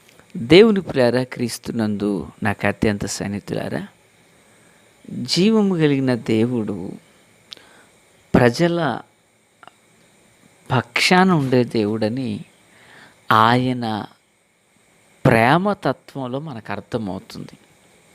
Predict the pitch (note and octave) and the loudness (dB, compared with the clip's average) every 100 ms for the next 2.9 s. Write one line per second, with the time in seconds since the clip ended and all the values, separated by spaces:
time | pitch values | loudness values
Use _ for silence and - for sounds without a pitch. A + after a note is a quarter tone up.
0 | - - - - - _ - - C3 B2+ | -20 -20 -20 -20 -20 _ -10 -2 0 2
1 | F#3 F#3+ G3+ G3 G3 F#3 F#3 C3 A#2 D3 | 0 -2 -4 -4 -8 -8 -10 -4 -2 -2
2 | - F3 E3 D3+ C#3+ C#3+ C3 A#2+ A#2 | -4 -6 -6 -6 -4 -4 -6 -6 -10